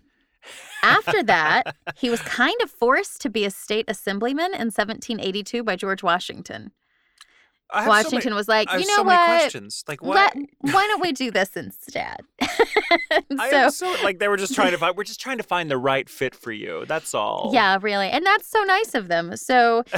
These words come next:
Speaker 1: he,
Speaker 2: <laughs>
Speaker 1: that's, that's why he ended up in Kentucky, where he helped, he helped Kentucky achieve its independence from Virginia.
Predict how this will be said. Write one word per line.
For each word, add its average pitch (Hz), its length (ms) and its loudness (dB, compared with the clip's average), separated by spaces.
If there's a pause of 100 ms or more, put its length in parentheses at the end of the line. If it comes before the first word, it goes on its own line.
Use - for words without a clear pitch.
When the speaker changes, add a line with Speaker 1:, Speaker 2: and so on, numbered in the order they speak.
(380)
Speaker 1:
he, 330 180 0
Speaker 2:
<laughs> - 0 -
Speaker 1:
that's, 277 340 2
that's 320 340 2
why 339 160 4
he 269 200 -2
ended 254 220 0
up 208 140 2
in 202 100 -4
Kentucky, 190 680 -4
where 190 300 2
he 220 200 -8
helped, 185 440 -2
he 196 260 -12
helped 320 440 0
Kentucky 190 540 -6
achieve 180 400 -6
its 185 100 -10
independence 165 600 -10
from 160 180 -12
Virginia. 175 600 -4